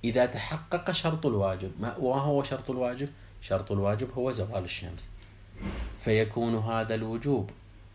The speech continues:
معلقا، لكن لا من جهة شرط الوجوب،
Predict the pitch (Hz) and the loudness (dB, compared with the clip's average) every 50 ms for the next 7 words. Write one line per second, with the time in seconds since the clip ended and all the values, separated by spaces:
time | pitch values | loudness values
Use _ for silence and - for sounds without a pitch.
0 | - - - - - - - - 101 101 101 98 98 104 123 151 165 175 170 165 | -20 -20 -20 -20 -20 -18 -10 -4 0 2 4 4 4 4 4 4 4 4 4 6
1 | 156 147 - - - 123 117 104 101 98 - - 101 104 107 104 104 107 107 107 | 4 4 4 0 -2 -2 0 0 0 -2 -2 -2 2 2 2 2 2 2 2 2
2 | 113 131 147 160 165 170 170 160 160 156 156 147 147 143 139 - 135 - - 127 | 2 2 2 2 2 2 2 2 2 2 2 2 2 2 0 0 -4 -2 0 -2
3 | 120 110 - 123 117 117 113 110 107 107 113 127 143 151 | -2 -2 -2 -2 -2 0 0 0 0 2 2 2 2 0